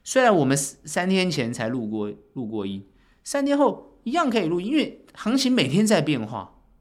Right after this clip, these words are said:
它变化，这个转折就变成是一个很重要的变化。比如说，你今天上个礼拜你预测说它要修正，哎，它没有修正啊，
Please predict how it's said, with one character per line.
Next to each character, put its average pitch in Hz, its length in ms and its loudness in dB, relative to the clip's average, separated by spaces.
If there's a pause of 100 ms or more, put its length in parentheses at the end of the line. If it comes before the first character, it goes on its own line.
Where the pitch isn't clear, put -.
(760)
它 294 120 -6
变 294 260 2
化， 233 200 0
这 - 160 -4
个 220 80 2
转 107 300 0
折 117 120 -4
就 196 120 -2
变 190 160 2
成 147 100 2
是 147 100 -4
一 160 40 -2
个 143 100 -4
很 101 100 -6
重 135 140 -4
要 120 60 -4
的 104 100 -4
变 104 180 -8
化。 90 240 -14 (240)
比 208 80 2
如 214 60 2
说， 240 200 2 (360)
你 175 100 2
今 170 160 -2
天 233 200 0
上 240 180 0
个 170 80 2
礼 135 100 0
拜 180 140 4
你 135 80 0
预 175 160 -4
测 165 160 0
说 160 60 -2
它 165 100 0
要 160 100 6
修 143 220 0
正， 120 200 -4 (180)
哎， 285 100 -14
它 339 80 -4
没 349 100 -2
有 294 100 2
修 202 220 6
正 196 240 4
啊， 120 240 -6